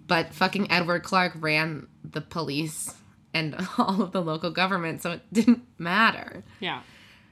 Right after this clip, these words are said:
Speaker 1: And then, late summer of nineteen sixty-three, the Senate opened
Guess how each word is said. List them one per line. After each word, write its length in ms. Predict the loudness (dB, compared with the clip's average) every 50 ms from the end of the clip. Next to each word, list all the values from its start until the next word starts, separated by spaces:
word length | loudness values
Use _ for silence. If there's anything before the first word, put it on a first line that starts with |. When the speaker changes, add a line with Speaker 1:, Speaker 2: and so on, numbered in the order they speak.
| _ _ _ _ _ -4
Speaker 1:
And 100 | 0 2
then, 320 | 4 4 4 4 2 -2 -6 _ _ _ _ _ _ _ _ _ _ _ _ _ _ _ _ _ _ _ _ _ _ _ _ _ -8
late 380 | -4 -2 0 0 0 -2 -2
summer 280 | -2 0 0 2 2 0
of 80 | 0
nineteen 300 | 0 0 -2 -2 -4 -6
sixty-three, 760 | -6 -6 -6 -6 -6 -6 -8 -6 -6 -4 -4 -2 -4 -4 -6 -10 -18 _ _ _ -20 -12
the 140 | -8 -8 -8
Senate 420 | -6 -4 -4 -2 -2 -2 -4 -4 -4
opened 480 | -4 -6 -4 -4 -4 -6 -6 -6 -8